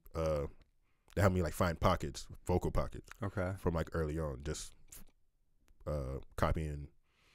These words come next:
Speaker 1: other people's lyrics and f-, doing it how I, I can do it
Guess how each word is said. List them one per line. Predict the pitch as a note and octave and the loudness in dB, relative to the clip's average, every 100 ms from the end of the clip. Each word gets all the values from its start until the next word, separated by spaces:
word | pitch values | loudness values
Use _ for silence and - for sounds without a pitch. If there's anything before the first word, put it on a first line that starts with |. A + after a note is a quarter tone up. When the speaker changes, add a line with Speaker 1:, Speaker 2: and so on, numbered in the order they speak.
| _ - - | _ -20 2
Speaker 1:
other | F#2 E2+ | 2 4
people's | F#2 E2 D#2 D#2+ | 2 2 0 4
lyrics | F#2+ F#2+ D#2+ | 6 6 2
and | D#2 | -6
f-, | - _ - _ - D#2+ F2 | -12 _ -20 _ -14 -6 -2
doing | E2+ D#2+ | 0 -2
it | D2 - | -6 -2
how | E2+ D2 C#2 - E2+ | -2 0 -4 -4 -4
I, | |
I | |
can | E2 E2 | -2 -2
do | D#2 | -2
it | D2+ | -4